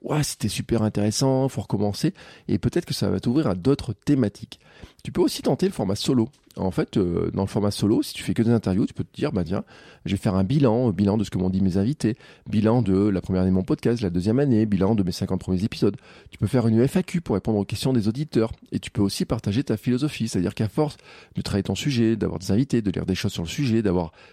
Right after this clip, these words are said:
des réflexions, tu peux te dire, bah, tiens, voici ce que m'ont inspiré mes invités. Alors, c'est un peu un bilan, mais aussi un bilan, un peu une philosophie, développer des idées, de prendre des concepts que tu as lus, de dire, bah, tiens, comment je me le suis approprié,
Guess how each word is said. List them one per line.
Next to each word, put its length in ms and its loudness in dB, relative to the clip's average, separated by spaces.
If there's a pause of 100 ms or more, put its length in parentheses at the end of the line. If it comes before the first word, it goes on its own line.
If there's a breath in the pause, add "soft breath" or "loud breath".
(140 loud breath)
des 100 0
réflexions, 560 0 (220)
tu 80 -18
peux 140 2
te 40 -2
dire, 160 0
bah, 140 0
tiens, 220 -4 (340 loud breath)
voici 400 2
ce 60 -6
que 80 0
m'ont 200 4
inspiré 420 -2
mes 180 0
invités. 420 -4
Alors, 200 -4
c'est 120 -4
un 140 -2
peu 220 2
un 100 0
bilan, 360 0 (360 loud breath)
mais 80 2
aussi 220 2
un 60 2
bilan, 300 2
un 60 0
peu 120 -4
une 80 0
philosophie, 560 0
développer 360 0
des 260 -2
idées, 240 2
de 60 2
prendre 240 -2
des 80 0
concepts 360 0
que 60 0
tu 160 -4
as 60 0
lus, 180 2
de 60 -6
dire, 160 -2
bah, 120 0
tiens, 160 -2
comment 280 0
je 80 -2
me 60 4
le 40 0
suis 180 -4
approprié, 640 -2